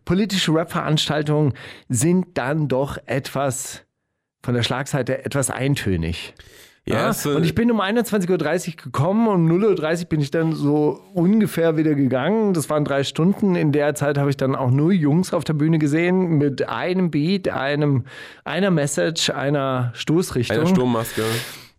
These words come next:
Speaker 1: Und, ähm, da muss man sagen, ah,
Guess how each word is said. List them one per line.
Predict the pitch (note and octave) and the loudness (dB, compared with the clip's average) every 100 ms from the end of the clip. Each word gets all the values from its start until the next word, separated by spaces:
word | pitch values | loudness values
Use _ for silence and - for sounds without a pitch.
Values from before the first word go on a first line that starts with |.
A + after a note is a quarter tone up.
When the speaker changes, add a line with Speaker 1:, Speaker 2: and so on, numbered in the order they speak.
| _ _ _ _ - - | _ _ _ _ -20 -8
Speaker 1:
Und, | B2+ B2+ C3 C#3 C3 C#3+ | -4 0 0 0 0 -2
ähm, | A#2+ B2+ B2+ B2+ B2+ C3 B2 - | -2 -2 -2 -2 0 2 0 -2
da | - D#3+ | -4 0
muss | D#3+ C#3+ - | 2 2 2
man | C3 | 0
sagen, | B2 B2 C3 B2+ | 0 -2 -2 -2
ah, | A#2+ A#2+ B2+ B2 | -4 -2 -2 -2